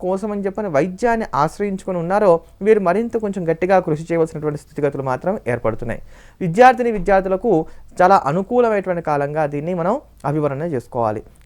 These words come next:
వ్యాపారస్తులైనటువంటి వారు మాత్రం కొంచెం జాగ్రత్తగా ఉండాలి.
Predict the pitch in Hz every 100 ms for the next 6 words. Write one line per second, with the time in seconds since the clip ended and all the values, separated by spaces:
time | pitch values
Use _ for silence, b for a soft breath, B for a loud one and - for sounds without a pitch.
0 | 127 143 175 226 247 233 - 202 190 185
1 | 170 151 147 147 175 226 220 - 247 240
2 | 180 151 165 185 180 180 180 190